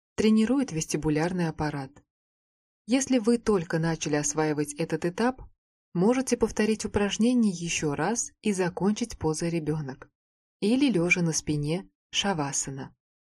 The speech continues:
Затем сядьте через правый бок, выполните полное дыхание уджай и можете переходить к короткой медитации. Когда вы почувствуете, что освоили этот этап и хорошо запомнили последовательность упражнений,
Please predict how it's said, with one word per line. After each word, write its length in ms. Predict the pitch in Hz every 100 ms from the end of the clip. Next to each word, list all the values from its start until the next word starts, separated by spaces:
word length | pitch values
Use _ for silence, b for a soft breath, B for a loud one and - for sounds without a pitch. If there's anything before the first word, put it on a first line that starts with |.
| _
Затем 400 | 175 180 180 180
сядьте 440 | - - 170 - 156
через 300 | - 156 -
правый 360 | 160 156 151
бок, 380 | 139 160 226 - _ _ _ _ _
выполните 680 | - 202 277 277 262 247 247
полное 560 | - 202 190 180 160 147
дыхание 580 | 156 - 151 151 147
уджай 640 | - 151 139 147 160 226 233 _ _ _ _ _ -
и 100 | 180
можете 460 | 165 165 160 -
переходить 800 | 156 156 151 151 143 180 226 - _ _ _ -
к 40 |
короткой 480 | 170 156 170 - 180
медитации. 920 | 170 165 170 - 139 143 - 131 131 _ _ _ _
Когда 300 | - 185 226
вы 120 | 226
почувствуете, 800 | 214 202 - 220 202 151 151 151
что 200 | 143 160
освоили 520 | 160 - 170 180 156
этот 440 | 151 170 160 156 -
этап 460 | 151 165 190 180 -
и 180 | 156 151
хорошо 440 | 175 170 165 202
запомнили 640 | 196 180 175 185 170 147
последовательность 1000 | 147 151 - 170 240 233 202 165 151 143 151
упражнений, 800 | 151 156 156 190 254 202 139